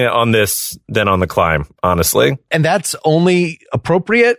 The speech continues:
Speaker 2: Yeah, I mean, your body, again, will probably never make it down. It will probably never be found if you, in fact, perish up there. So, for instance, a lot of my clients like to have the life-size gold bust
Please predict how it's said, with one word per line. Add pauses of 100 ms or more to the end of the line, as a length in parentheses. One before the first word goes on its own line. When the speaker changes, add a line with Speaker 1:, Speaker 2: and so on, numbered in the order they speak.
(140)
Speaker 2:
Yeah,
I
mean,
your
body,
again,
will
probably
never
make
it
down. (240)
It
will
probably
never
be
found
if
you,
in
fact,
perish
up
there. (340)
So, (100)
for
instance, (300)
a
lot
of
my
clients (180)
like
to
have
the
life-size
gold
bust